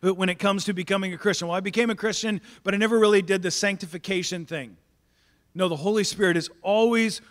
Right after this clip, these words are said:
working to make us holy believers. Hebrews was written, uh, let's just give ourselves a little bit of context here. Hebrews was written to these scattered Jewish believers.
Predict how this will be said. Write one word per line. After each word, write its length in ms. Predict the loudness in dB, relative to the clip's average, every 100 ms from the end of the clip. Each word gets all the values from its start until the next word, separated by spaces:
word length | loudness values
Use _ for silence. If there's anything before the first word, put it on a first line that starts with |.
| _
working 420 | 0 0 -2 -6
to 180 | -2 0
make 540 | 0 -2 0 0 -2 -6
us 340 | -2 -2 -4 -12 _ _
holy 580 | 2 2 4 0 -4 -16 _ _ _ _ _ _
believers. 560 | -8 -6 -6 -10 -20 _ _ _ _ _ _ _ _ _ _ _ _ _
Hebrews 420 | -4 -2 0 -2
was 200 | -6 -12
written, 480 | -6 -6 -6 -10 -16 -20 _ _ _
uh, 120 | -8 -6
let's 220 | -10 -12
just 220 | -10 -12 -14 _ _ _ -10
give 180 | -4 -4
ourselves 540 | -4 -6 -6 -4 -6
a 40 | -6
little 160 | -8
bit 120 | -6 -8
of 80 |
context 440 | -10 -10 -10 -12 -12
here. 140 | -12
Hebrews 380 | -10 -10 -10 -12
was 120 | -16
written 340 | -8 -8 -8 -12
to 140 | -10
these 160 | -10 -10
scattered 600 | -8 -4 -2 -2 -6 -10 _ _ _ -20
Jewish 440 | -10 -6 -4 -6
believers. 680 | -10 -12 -10 -10 -14 -20 -20